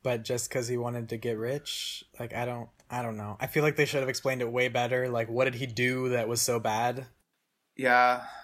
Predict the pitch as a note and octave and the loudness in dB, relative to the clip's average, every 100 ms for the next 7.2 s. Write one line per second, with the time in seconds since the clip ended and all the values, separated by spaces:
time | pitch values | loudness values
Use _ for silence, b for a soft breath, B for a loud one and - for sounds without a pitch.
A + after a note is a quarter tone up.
0 | - C#3 D#3+ - F3+ F#3 F3+ C#3+ A#2+ C3 | 4 6 6 6 6 6 4 4 2 2
1 | A#2 A2+ G#2+ - A2+ G#2+ - - G#2 G2 | 4 4 4 2 2 2 0 -8 -8 -4
2 | - - _ _ _ _ G#2+ G#2+ G#2 G2 | -6 -6 _ _ _ _ 4 4 2 -4
3 | G#2+ G2 - G#2+ A2+ B2+ C3 B2 A#2 - | 0 -2 0 0 4 6 6 6 0 -2
4 | D3+ D3+ C3+ F#2+ - - _ _ _ _ | 2 4 6 4 0 -14 _ _ _ _
5 | _ _ C#3+ C#3 - A#2+ F3 - F#3 F3 | _ _ 4 4 2 -2 -2 2 4 4
6 | E3 D#3 - - F3 D#3+ C3 A#2+ C#3+ D3+ | 4 0 -6 0 2 2 -4 -4 0 2
7 | D3 C3+ | 2 -2